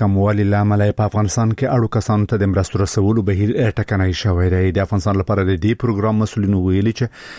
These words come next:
که مالي مرستې ترلاسه نه کړي، ښایي ونه شي کولی چې میلیونونو کسانو ته بشري مرستې ورسوي.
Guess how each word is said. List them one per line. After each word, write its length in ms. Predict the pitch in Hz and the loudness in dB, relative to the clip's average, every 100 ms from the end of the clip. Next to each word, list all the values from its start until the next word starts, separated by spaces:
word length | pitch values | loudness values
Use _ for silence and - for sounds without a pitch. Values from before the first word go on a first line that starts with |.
| - - | -14 -2
که 300 | 110 104 - 123 | 0 0 -2 -2
مالي 760 | 110 101 98 98 98 101 143 110 - | 0 2 2 2 0 0 0 -2 -2
مرستې 520 | 107 98 95 92 107 | -2 0 0 -2 -2
ترلاسه 440 | 107 95 95 - | -2 -2 -2 0
نه 140 | 95 104 | 0 0
کړي، 240 | - 113 - | -2 -4 -2
ښایي 160 | 120 113 | -2 0
ونه 180 | 113 | 0
شي 140 | 131 - | 0 -2
کولی 340 | - 120 120 | -2 0 0
چې 140 | - 117 - - - - | -2 -6 -8 -20 -14 -2
میلیونونو 640 | 110 101 95 92 135 135 | 0 2 0 0 0 0
کسانو 420 | - 104 107 101 | -2 -2 0 -2
ته 120 | 92 101 | 0 -2
بشري 480 | 90 - 95 98 110 | -2 -2 -2 -2 -2
مرستې 880 | 135 110 101 95 87 - 107 104 139 110 98 | -2 0 0 -2 -2 -2 -2 -2 0 0 0
ورسوي. 520 | 95 90 90 123 113 | 0 -2 -2 0 0